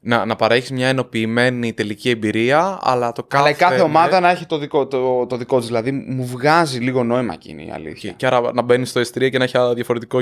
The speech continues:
Speaker 1: U I τελείως από
Speaker 2: Όχι
Speaker 1: το
Speaker 2: αυτό,
Speaker 1: <laughs>
Speaker 2: όχι αυτό, ρε παιδί μου, αλλά να πεις ότι, εντάξει, επειδή εγώ αναγκαστικά δεν θα έχω εκατοντάδες developers που θα δουλεύουν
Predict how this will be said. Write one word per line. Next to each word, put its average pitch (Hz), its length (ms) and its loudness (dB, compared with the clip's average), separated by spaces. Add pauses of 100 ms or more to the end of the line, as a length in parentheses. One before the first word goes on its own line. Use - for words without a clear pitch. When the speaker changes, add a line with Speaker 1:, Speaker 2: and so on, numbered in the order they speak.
(120)
Speaker 1:
U 117 120 6
I 120 60 0
τελείως 120 320 2
από 110 140 4
Speaker 2:
Όχι 127 120 2
Speaker 1:
το 120 60 6
Speaker 2:
αυτό, 98 420 2
Speaker 1:
<laughs> 110 140 2
Speaker 2:
όχι 120 140 -2
αυτό, 123 240 -2
ρε 92 80 -2
παιδί 82 260 -8
μου, 85 180 -10
αλλά 90 240 -2
να 90 140 -2
πεις 107 280 -4
ότι, 107 540 -2
εντάξει, 113 320 0
επειδή 101 160 -4
εγώ 107 120 2
αναγκαστικά 104 540 -2
δεν 104 100 2
θα 104 120 0
έχω 101 220 0
εκατοντάδες 95 580 0
developers 87 300 -4
που 87 160 -6
θα 87 140 -6
δουλεύουν 90 380 -6